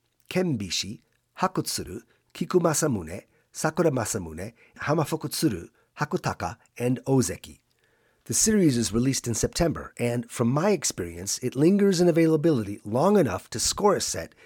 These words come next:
if you poke around. I have very, very much enjoyed this set in the past and have high expectations for it this year as well. It's really enjoyable to taste and grasp the fundamental nature of each of the breweries, especially in comparison to the others.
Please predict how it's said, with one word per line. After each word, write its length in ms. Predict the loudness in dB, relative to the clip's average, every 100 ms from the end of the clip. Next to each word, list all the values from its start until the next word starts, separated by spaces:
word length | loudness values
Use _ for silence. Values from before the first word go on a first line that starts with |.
| _
if 100 | -10
you 80 | -6
poke 220 | -4 -4
around. 420 | -4 -6 -6 -10 -20 _ _ _ _ _ _ -2
I 120 | 0
have 180 | 0 -4
very, 580 | 0 6 6 6 0 -8
very 360 | -6 2 6 6
much 240 | 6 2
enjoyed 400 | -2 2 2 2
this 140 | -2
set 280 | -2 -2 -6
in 100 | -8
the 80 | -8
past 440 | -4 -4 -6 -10 -14 -20 -16
and 120 | -10 -6
have 140 | -4
high 300 | 0 2 2
expectations 640 | 2 -2 -2 -2 -2 -4 -4
for 180 | -2
it 140 | -2 0
this 220 | 0 0
year 120 | -2
as 160 | -4 -4
well. 320 | -4 -4 -10 _ _ _ _ _ _
It's 220 | -10 -6
really 280 | 2 4 6
enjoyable 460 | 4 8 6 6 -2
to 100 | -8
taste 360 | -4 -2 0
and 120 | -2 2
grasp 440 | 2 2 -4 -8 -16 -16
the 80 | -16
fundamental 640 | -8 -2 0 2 0 0
nature 300 | 2 0 -2
of 100 | -6 -8
each 260 | -6 -4
of 100 | -4
the 80 | -4
breweries, 520 | 0 0 0 -4 -14 -16 -20 _
especially 640 | -6 0 2 2 -2 -6 -12 -12
in 100 | -10
comparison 640 | -8 0 2 2 -4 -10 -10
to 100 | -8
the 140 | -6
others. 380 | -8 -10 -14